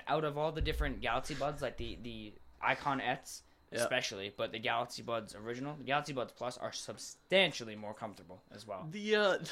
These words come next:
Speaker 2: <laughs> the best part about that whole bit is you were trying to think of that brand, and you said it started with a C, and my first instinct was to say cock,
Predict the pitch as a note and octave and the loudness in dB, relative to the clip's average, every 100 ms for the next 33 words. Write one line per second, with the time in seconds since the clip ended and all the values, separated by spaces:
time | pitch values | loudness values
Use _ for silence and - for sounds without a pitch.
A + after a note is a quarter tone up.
0 | - - - - - G#3 F3 G#3 G4+ - | -8 -12 -14 -18 -6 -4 0 2 2 0
1 | - C4+ A#3 D3+ C#3 D#3 B2+ C#3+ E3+ D3 | 0 2 4 4 4 4 2 2 2 2
2 | B2 C3 B2+ - - - - - _ C#3+ | 2 2 2 -4 -20 -20 -20 -20 _ 0
3 | C#3 D3+ C#3+ - F#3+ F3+ G3 F#3+ F3 D#3 | 4 4 4 2 2 2 0 0 2 0
4 | C3 C#3+ D3 D3 B2+ A#2+ A#2 - C3+ - | 0 2 4 4 2 -4 -6 -2 0 0
5 | - E3+ F#3 G3 D#3+ C#3 - - C#3+ A#2 | 2 2 4 2 0 0 0 2 2 2
6 | A2+ - - - - - - _ - - | -4 -10 -20 -20 -20 -20 -20 _ -12 4
7 | D#3+ D3+ D3 C#3+ D3+ D#3+ E3+ - A3 B3 | 6 6 4 2 4 6 4 4 4 4
8 | - G3 G3 - F#3 - C3 C3+ - C3+ | 2 0 0 0 -2 -2 -2 -4 -4 -4
9 | - B2+ - - - G3 D#3 - | 0 0 -2 -8 2 4 6 2